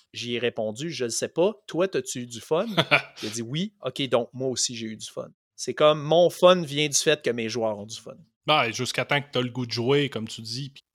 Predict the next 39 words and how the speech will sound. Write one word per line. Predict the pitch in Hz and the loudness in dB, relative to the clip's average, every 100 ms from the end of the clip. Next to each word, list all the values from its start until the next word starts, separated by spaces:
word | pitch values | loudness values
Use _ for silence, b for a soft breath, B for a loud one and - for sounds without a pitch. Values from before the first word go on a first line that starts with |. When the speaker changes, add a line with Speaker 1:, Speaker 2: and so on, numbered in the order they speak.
| _ | _
Speaker 2:
là, | 120 113 | -6 -6
idéalement, | 107 117 113 131 | -2 -2 0 -2
ça | 131 - | -2 -6
te | - | -6
prendrait | 113 110 120 120 | -4 -2 -4 -2
un | 123 | -4
joueur | 107 110 131 123 | -2 0 2 0
qui | - | -4
soit | - 110 | -10 -6
capable | 117 123 - | -4 -4 -6
de | |
prendre | - 117 113 | -4 -4 -2
ta | 110 | -4
place | 131 135 - | -4 -4 -6
pour | - | -10
que | - | -12
toi, | - 120 | -10 -10
tu | - | -10
puisses | - 113 | -10 -12
profiter | - 113 - - 127 117 | -8 -10 -10 -8 -6 -6
un | 107 | -8
peu | 104 120 | -8 -10
de | |
jouer. | 117 107 123 135 | -8 -10 -10 -4
Speaker 1:
Ouais, | 123 135 | -2 0
mais | 131 | 2
moi, | 156 | 4
ça | 165 147 | 4 4
m'arrive | 139 151 143 - | 4 2 -2 4
pas. | 147 131 | 8 10
Fait | 165 | 8
que | - | 6
je | |
peux | - 320 | 8 10
pas | - 302 | 12 12
parler | 269 254 294 | 12 12 10
pour | 277 240 | 10 10
les | 240 277 202 | 12 10 10
autres. | 262 311 269 | 10 10 6